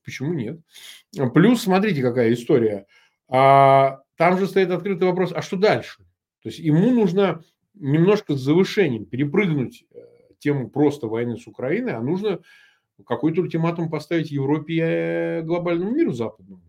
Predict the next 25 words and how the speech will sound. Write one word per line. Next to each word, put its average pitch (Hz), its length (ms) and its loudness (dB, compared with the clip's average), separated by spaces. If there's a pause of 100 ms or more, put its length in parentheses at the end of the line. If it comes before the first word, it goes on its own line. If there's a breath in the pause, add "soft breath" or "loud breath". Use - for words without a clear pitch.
наверное. 110 400 -4 (320)
Поэтому 143 680 -2 (160 loud breath)
контекст 160 480 0
войны 170 300 -2
должен 175 480 -2
укладываться 165 640 -4
в 127 60 -4
нечто 180 300 -2
ещё 165 300 0
большее, - 460 -10 (120)
понимаете? 131 500 -18 (440)
Если 135 260 -2
сейчас 165 260 0
анализировать 147 680 0
её 135 180 -2
итоги, 202 280 -4
с 160 40 -4
чем 135 220 -8
подошли, 170 600 -4
куда, 117 280 -4
чего, 117 320 -6
как, 226 300 -6 (800 soft breath)
то 240 160 8
это 220 180 2
будет 190 400 -2